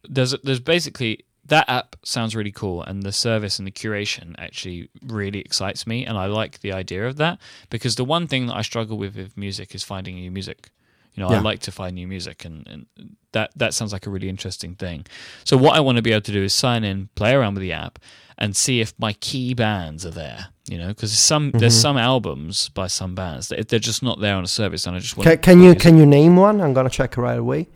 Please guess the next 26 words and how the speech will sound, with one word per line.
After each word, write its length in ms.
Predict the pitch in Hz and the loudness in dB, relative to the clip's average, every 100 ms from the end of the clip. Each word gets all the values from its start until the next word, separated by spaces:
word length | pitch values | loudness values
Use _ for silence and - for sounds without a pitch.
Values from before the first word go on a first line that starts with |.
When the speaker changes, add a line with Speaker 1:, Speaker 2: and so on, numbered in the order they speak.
| - | 2
Speaker 1:
Um, 500 | 143 147 147 143 - | 4 6 4 0 -4
so 760 | - - 151 135 135 135 135 127 | -2 0 4 4 4 2 0 -2
the 180 | 127 123 | -2 0
Long 240 | 127 131 | 2 0
Winters. 680 | 131 139 139 143 147 147 - _ | 0 -4 -2 -2 -2 -6 -12 _
So 360 | - 104 101 98 - | -12 -6 -4 -6 -10
there, 200 | - 98 - | -8 -8 -6
there, 320 | 104 101 101 - | -6 -4 -6 -8
there 100 | 101 | -8
needs 320 | 98 101 - - | -6 -6 -8 -12
to 120 | 95 | -12
be, 360 | 92 90 87 - | -10 -8 -10 -8
uh, 160 | 95 | -8
When 160 | 98 101 | -6 -6
I 80 | 92 | -6
Pretend 320 | - - 92 | -8 -14 -14
to 60 | - | -14
Fall 280 | 92 82 | -12 -12
by 140 | 113 98 | -10 -10
the 100 | 92 | -10
Long 160 | 85 | -12
Winters 400 | 85 87 87 78 | -12 -12 -12 -12
needs 160 | 87 - | -14 -16
to 80 | - | -16
be 140 | 71 | -16
there, 200 | 73 90 | -12 -14